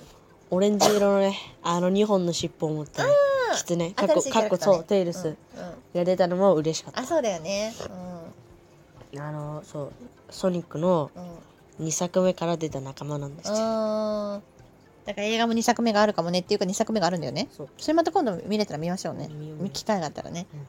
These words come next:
Speaker 1: うん。
Speaker 2: うん。なんか、
Speaker 1: はい。
Speaker 2: 楽しかったですね。
Speaker 1: うん。
Speaker 2: いや、もうやっぱね、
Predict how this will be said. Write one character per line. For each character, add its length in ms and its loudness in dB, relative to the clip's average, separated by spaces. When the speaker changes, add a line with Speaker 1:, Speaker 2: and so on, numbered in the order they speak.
Speaker 1:
う 40 -14
ん。 20 -12
Speaker 2:
う 40 -12
ん。 280 -18
な 60 -14
ん 40 -14
か、 220 -12
Speaker 1:
は 60 -8
い。 60 -12
Speaker 2:
楽 100 -4
し 40 -8
か 80 -6
っ 20 -8
た 80 -8
で 60 -8
す 100 -12
ね。 380 0
Speaker 1:
う 40 -8
ん。 20 -6
Speaker 2:
い 20 -2
や、 120 0
も 100 0
う 40 0
や 80 0
っ 40 -6
ぱ 140 -6
ね、 420 -4